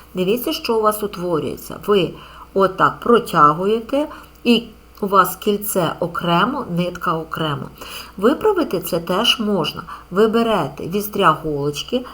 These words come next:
заводите в кільце і лише тоді до кінця підтягуємо. Тобто цей шовчик, він не складний у нас в роботі, і ми його отаким чином отак виконуємо.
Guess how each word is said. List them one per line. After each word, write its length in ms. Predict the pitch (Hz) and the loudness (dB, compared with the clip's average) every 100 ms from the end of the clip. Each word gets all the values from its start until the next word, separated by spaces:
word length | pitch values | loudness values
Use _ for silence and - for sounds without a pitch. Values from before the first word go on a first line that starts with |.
| - - | -18 -6
заводите 640 | 214 226 202 160 156 143 | 0 4 4 2 0 -2
в 140 | 147 - | -4 -6
кільце 800 | - 214 185 - - 160 147 226 - - - | -2 0 0 -4 -6 -4 -4 -6 -10 -18 -2
і 120 | 226 | 4
лише 400 | 208 190 196 190 180 | 6 4 0 -2 -2
тоді 720 | 170 151 135 151 170 233 302 311 - - | -2 -2 -2 -4 -2 0 -2 -4 -14 -6
до 160 | 175 180 | 0 0
кінця 640 | - 165 160 - 165 208 208 | -2 -8 -8 -4 0 0 -2
підтягуємо. 840 | 185 180 - 165 151 139 117 107 - | -10 -6 4 4 4 0 -6 -8 -6
Тобто 400 | 196 160 - 262 302 - - | -2 -2 0 -4 -4 -10 -16
цей 240 | - 403 415 | -4 0 0
шовчик, 560 | - 277 233 - - | 2 4 4 0 -4
він 240 | 220 196 202 | -2 0 0
не 200 | 294 403 | -2 -4
складний 920 | - 311 302 208 214 214 196 180 175 | -4 0 0 0 -2 2 2 2 0
у 60 | 185 | 0
нас 360 | 196 240 247 | 0 -2 -2
в 40 | 254 | -4
роботі, 760 | 277 247 269 277 285 - 302 339 - - - - - | -2 -2 -2 -2 -2 -4 -6 -8 -14 -18 -20 -20 0
і 200 | 247 220 | 2 2
ми 240 | 180 180 | 0 -2
його 560 | 233 277 285 311 302 - | -2 -2 0 0 0 -2
отаким 600 | 190 - 147 - 160 156 | -6 -6 -10 -6 -6 -6
чином 460 | - 170 202 240 302 - - | -8 -6 -4 -4 -6 -12 -12
отак 500 | 165 147 139 151 208 - - - - | -10 -8 -2 0 0 -8 -20 -20 -4
виконуємо. 880 | 220 254 - 220 170 143 - - | -2 0 0 -2 -2 -6 -10 -12